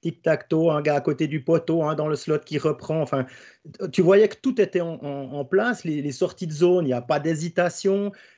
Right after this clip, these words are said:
Et ça, peut-être que, ben, ça prendra juste du temps parce que, ben, les, les trois, quatre, euh, matchs suffisent pas. On verra. Je sais pas, je me, je vais me laisser surprendre. De toute façon, on va pas s'énerver maintenant. Ils ont joué une fois, ils ont perdu à Bienne. Il y a d'autres, d'autres équipes qui vont perdre à Bienne, hein. Ça, c'est,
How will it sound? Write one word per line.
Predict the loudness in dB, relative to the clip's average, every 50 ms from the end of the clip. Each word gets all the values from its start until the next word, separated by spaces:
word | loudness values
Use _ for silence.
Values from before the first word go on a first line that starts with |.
| _ _
Et | -6 -6
ça, | -2 0 0 0
peut-être | 2 0 0 2 2 0 -2 0
que, | -2 -2
ben, | 0 0 -2 -4
ça | -4 -6 -10
prendra | -6 -4 -4 -4 0 -2 -2 -2
juste | 0 0 -2 -2 -2 -2
du | -4 -4 0
temps | 0 0 0 0 -4 -6
parce | -8 -10 -10 -2
que, | 2 4 4
ben, | 4 2 0 -2 -2 -2 -4 -6 -10 -14 -20 -18 -18 -16 -16 -12 -10
les, | -4 -2 -2 -2
les | 0 0 -2 -2
trois, | 0 0 0 0 2
quatre, | 0 -2 -2 -6 -4 0 2
euh, | 2 4 4 2 2 2
matchs | 0 -2 -2 -4 -6 -10 -10 -12
suffisent | -12 -8 -6 -6 -6 -4 -6 -6 -6 0
pas. | 2 2 2 4 0 -2 -6 -12 -20 -20 -20 -20 -20 _ _ _ _ _ _ _ _ _
On | 4 4
verra. | 4 4 4 0 -2 -4 -6 -12
Je | -2
sais | -2 0
pas, | 2 2 2 2
je | 0 -2
me, | -4 -4
je | -4 -4 -4
vais | -4 -2
me | -2
laisser | -2 -2 0 0 -2
surprendre. | -2 -2 -4 -4 -2 2 2 2
De | 2
toute | 0 -2 -4
façon, | -4 -4 -2 -2 -2
on | -2 0 -2 -2 -2
va | -2 -2
pas | -4 -4 -4
s'énerver | -2 0 0 0 2 2 0
maintenant. | 2 2 2 2 2
Ils | 2 2 2
ont | 0
joué | 0 0 2 2 2
une | 2 0
fois, | -2 0 2 4 4 4
ils | 4 2
ont | 0
perdu | 0 0 -2 0 2 2 2
à | 2
Bienne. | 2 2 4 4 4 4 0 -4 -8 -16 _ _ _ _
Il | -6
y |
a | -2
d'autres, | 2 2 2 2 0 -4 -8 -4
d'autres | 2 2 2 2 2 -2 -6
équipes | -6 -6 -6 -10 -10 -10
qui | -12 -10 -8
vont | -8 -6
perdre | -4 -4 -4 -4 -4 -6
à | -4
Bienne, | -2 -2 -2 -2 -2 -4
hein. | -6
Ça, | -8 -8 -10
c'est, | -8 -8 -8